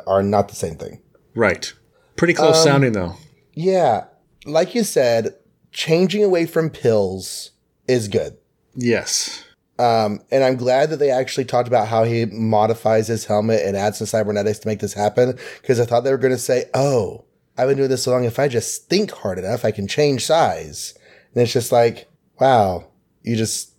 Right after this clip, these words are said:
Speaker 1: think about, you know, turning into a pigeon, you can turn into a pigeon.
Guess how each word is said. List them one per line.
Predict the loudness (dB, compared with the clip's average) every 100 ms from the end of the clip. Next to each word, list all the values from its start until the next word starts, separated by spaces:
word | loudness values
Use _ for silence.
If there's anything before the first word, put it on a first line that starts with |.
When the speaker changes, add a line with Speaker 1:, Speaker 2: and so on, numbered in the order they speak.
| _ -2
Speaker 1:
think | 0
about, | 2 2 2 -2 _ _ _
you | -2
know, | 0 0 -4
turning | -4 0 2
into | 2 2
a |
pigeon, | 2 0 0 0
you | -2
can | -2
turn | -2 -2
into | 0
a | 0
pigeon. | 0 0 -2